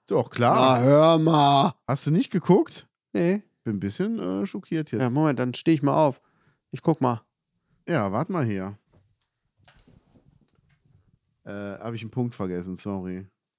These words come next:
Speaker 1: So, jetzt pass mal auf hier, Kollege. Jetzt guck mal hier, jetzt hier. Jetzt guck mal ganz genau.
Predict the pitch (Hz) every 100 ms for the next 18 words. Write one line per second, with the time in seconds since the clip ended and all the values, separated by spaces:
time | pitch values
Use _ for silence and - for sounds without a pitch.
0 | _ _ _ _ - - _ 107 131 117
1 | 101 - 127 127 175 170 147 - 104 95
2 | 101 98 98 95 104 - _ _ _ _
3 | _ _ _ _ _ 98 - - 208 220
4 | 214 208 113 104 - 113 113 - 127 110
5 | 90 87 - 104 - - 226 208 190 208
6 | 233 226 202 135 95 95